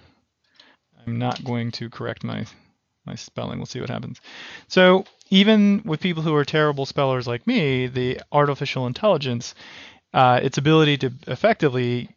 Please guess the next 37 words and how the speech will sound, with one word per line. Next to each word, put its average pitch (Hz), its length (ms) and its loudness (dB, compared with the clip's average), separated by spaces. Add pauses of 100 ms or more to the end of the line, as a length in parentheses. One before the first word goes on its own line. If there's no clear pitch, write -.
have 127 240 4
a 123 120 0
ma-, 120 280 0
a 135 60 0
model 131 480 4
that 120 160 -2
is 120 120 -6
robust 127 420 0
enough 117 220 -4
to, 117 220 -8
to 120 200 -8
work 127 280 -4
around 127 600 2
bad 120 320 0
spelling 170 400 0
is, 117 340 -6
is 123 180 -6
fabulous, - 560 0
right? 64 320 -4 (1300)
This 170 220 2
would 202 80 4
have 170 80 2
been 165 120 6
very 147 360 4
hard 131 300 0
to 123 100 -8
do 131 500 -6 (1000)
with 131 120 -4
a 135 40 0
typical 127 300 -2
rules-based 135 600 -4
approach, 117 420 -10 (440)
which - 160 -6
will 139 100 -4
try 139 180 2
to 131 80 0
ma-, 120 360 0